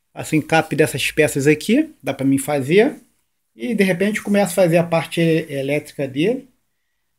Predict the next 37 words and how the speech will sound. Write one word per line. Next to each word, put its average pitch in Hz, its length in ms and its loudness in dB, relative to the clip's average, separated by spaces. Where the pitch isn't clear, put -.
tá? 180 240 -2
Pra - 160 -6
mim 165 200 0
pendurar 151 400 2
ali 139 140 -2
na 143 100 0
parede, 147 680 -4
pra 139 120 -20
poder 151 340 -6
dar, 156 420 -4
dar 151 100 -10
um 156 60 -2
rumo 160 280 -2
nele. 131 360 -6
Ou 160 160 -2
começar 175 440 0
um 175 80 2
novo 165 240 2
projeto. 160 560 0
Beleza? 233 560 4
Vamos 160 300 2
lá, 185 140 6
meter 180 280 -2
o 170 60 0
pau 170 240 0
nisso, 202 300 0
porque - 180 -10
ainda 156 160 0
tá 147 280 -2
cedo, 214 520 -2
dá 160 180 -2
tempo 156 300 -4
de 139 160 -8
mexer 139 280 -4
em - 20 0
alguma 143 340 -4
coisa. 208 480 -4